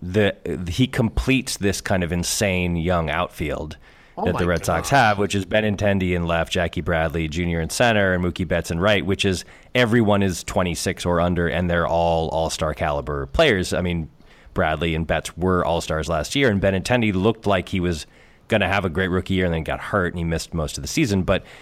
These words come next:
Speaker 1: yeah, I mean, that outfield is ridiculous when they're all playing. They can all field, they can all throw, they can all hit, they can all hit for power. Um, they can all run <laughs> too, which is, I mean, it's, it's a,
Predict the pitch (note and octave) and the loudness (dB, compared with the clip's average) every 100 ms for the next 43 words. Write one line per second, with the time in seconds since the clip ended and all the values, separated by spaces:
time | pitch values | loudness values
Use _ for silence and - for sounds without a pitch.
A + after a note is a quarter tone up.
0 | - - F#3 A#2 B2 B2+ C3 C3 A2+ G2 | -14 4 6 6 6 6 6 4 4 4
1 | F#2+ E2 F#2+ A#2 E3+ - F#2 D2+ G2 F#2 | 2 2 2 6 4 4 0 0 0 2
2 | F#2+ F2 - C3 F2 E2 F2+ F2 F#2+ G#2 | 2 2 4 4 4 0 -2 0 0 4
3 | G#2 G#2+ - E2+ D#2+ F2+ D#2+ E2+ F2 E2+ | 4 2 -2 -2 -2 -2 -2 -2 0 0
4 | F#2 F2+ E2+ F#2 E2 D#2+ E2 E2+ D#2 D#2 | 2 0 0 0 0 0 -2 -4 -2 -2
5 | D#2 D2 D#2+ D2+ D#2 D#2+ D2+ D#2 D2 D#2 | -2 -2 -4 -4 -6 -4 -4 -4 -6 -6
6 | - E2+ C#2+ C#2+ D2 - - - - - | -2 -2 -2 -2 -4 -8 -20 -20 -20 -10
7 | - E2 E2 D#2 F2+ F#2 A2 F2+ E2 A#2 | -2 -2 0 -2 -2 0 2 2 2 4
8 | A#2+ C2+ - - - - E3+ C#3 B2+ - | 2 -2 -14 -20 -10 0 2 2 -2 -2
9 | - C#3+ - C3 A#2 A2 C3+ C#3+ D3 A#2 | 0 2 4 4 2 2 0 4 4 4